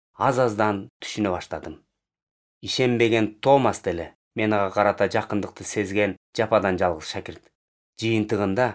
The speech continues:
тирилген сыяктанган Ыйсанын алдында тизе бүгүп, «Менин Теңирим жана менин Кудайым» деп кыйкырып жиберген. Машаяктык кружоктун мүчөлөрү менен туруктуу жолугушкан сайын,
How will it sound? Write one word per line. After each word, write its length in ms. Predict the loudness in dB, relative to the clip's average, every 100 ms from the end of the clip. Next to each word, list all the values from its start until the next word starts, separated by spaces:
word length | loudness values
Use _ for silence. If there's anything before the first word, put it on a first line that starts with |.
| -6 _ _ -6
тирилген 560 | 0 2 2 4 4
сыяктанган 840 | 4 2 2 2 0 2 4 2 0
Ыйсанын 480 | 0 0 4 4 6
алдында 460 | 4 2 0 0 0 -2 -14 _ -6
тизе 280 | -2 0
бүгүп, 360 | 0 -2 -4 -6 _ _ -2
«Менин 320 | 0 2 0
Теңирим 480 | 2 2 4 2 0 _ _
жана 420 | 0 2 2 0 -6 _ _
менин 360 | -2 2 0 0
Кудайым» 540 | 2 4 6 4 2
деп 300 | -2 -4 -10 _ -6
кыйкырып 400 | -4 -4 -6 -10
жиберген. 440 | -8 -8 -8 -14 -16 _ _ _ _ _
Машаяктык 580 | -2 0 4 2 2 -4
кружоктун 500 | -2 0 0 0 0
мүчөлөрү 420 | 0 2 4 6 4
менен 380 | 4 2 0 0
туруктуу 460 | -2 -2 -2 -2
жолугушкан 560 | 2 4 2 -2 -2 -2
сайын, 440 | 0 0 0 -4